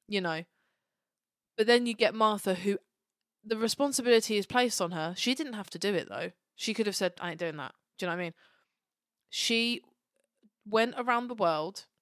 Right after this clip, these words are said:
and spread the message of the Doctor and also had to hide the, you know, f-, charade of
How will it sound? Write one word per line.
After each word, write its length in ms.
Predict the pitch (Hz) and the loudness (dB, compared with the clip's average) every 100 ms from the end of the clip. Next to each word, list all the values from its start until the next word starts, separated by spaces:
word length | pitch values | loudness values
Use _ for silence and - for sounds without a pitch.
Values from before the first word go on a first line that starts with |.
| _ _ _ _ _ _ _ _ _ _ | _ _ _ _ _ _ _ _ _ _
and 80 | 202 | -6
spread 320 | - - 190 | -2 2 2
the 60 | 196 | 2
message 300 | 185 180 185 | -4 -4 -6
of 120 | 180 | -8
the 80 | 185 | -4
Doctor 580 | 185 175 - 175 170 165 - _ _ _ | -2 -2 -2 -2 0 -2 -8 _ _ _
and 120 | 214 | 2
also 260 | 247 226 214 | 2 2 2
had 220 | 202 196 | 2 0
to 440 | - 190 180 175 180 _ _ | 2 4 6 4 0 _ _
hide 600 | - 214 180 175 175 - _ _ _ _ _ 185 | 0 4 4 2 0 -8 _ _ _ _ _ -4
the, 560 | 190 180 180 180 180 - _ _ _ | 0 0 0 -4 -8 -12 _ _ _
you 140 | 208 | -6
know, 200 | 185 180 - _ - - | -4 -4 -8 _ -20 -14
f-, 60 | 202 | -4
charade 640 | - 202 220 196 151 165 - | 0 6 8 8 6 0 0
of 280 | 185 180 | 2 2